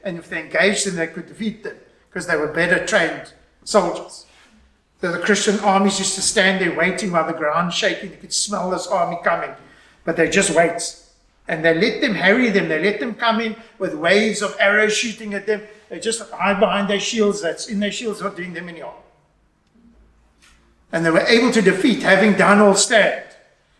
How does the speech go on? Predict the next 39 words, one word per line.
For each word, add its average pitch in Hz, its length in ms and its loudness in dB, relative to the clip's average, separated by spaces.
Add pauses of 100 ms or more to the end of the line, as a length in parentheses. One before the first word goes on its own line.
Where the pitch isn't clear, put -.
(220)
And 175 160 -2
these, 175 200 -2
uh, 190 60 0
these - 480 0
Mongol 226 340 6
armies 214 280 4 (100)
bounced 196 420 2
off - 180 0
the 185 360 4
Frankish 208 440 -2
knights 190 320 -4
like - 140 -8
this. - 420 -8 (1400)
You 170 80 -4
know, 185 160 6
it's 196 160 4
a 202 60 4
typology 220 680 4
of 196 80 6
what 190 200 4
we 208 140 4
must 220 280 2
do. 156 160 -12 (1600)
We 185 80 -2
must 165 220 0
ha-, 208 260 4
we 185 80 2
must - 400 -2
stand. - 580 2 (420)
So 233 160 2
we 240 100 0
fight 277 360 2
a 294 60 2
far 254 400 2
more 269 120 0
dangerous 196 520 2
and 202 140 -4
terrible 196 380 2
enemy. 180 400 -8